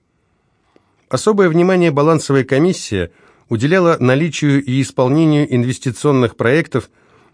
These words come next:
планам по модернизации и техническому перевооружению производства, развитию внутрисистемных кооперационных связей предприятий воз. Также были рассмотрены вопросы содержания и ремонта имущества воз, его соответствия нормам безопасности.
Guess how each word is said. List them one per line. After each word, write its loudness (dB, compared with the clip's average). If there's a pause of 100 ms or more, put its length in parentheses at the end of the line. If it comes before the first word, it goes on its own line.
планам 2
по 0
модернизации 0 (320)
и -2
техническому -2
перевооружению 0
производства, -2 (440)
развитию -2
внутрисистемных -2
кооперационных -2
связей -2
предприятий -4
воз. -8 (680)
Также -4
были 0
рассмотрены 2
вопросы -2
содержания 0
и 0
ремонта 0
имущества -2
воз, -2 (420)
его 0
соответствия -2
нормам 2
безопасности. -4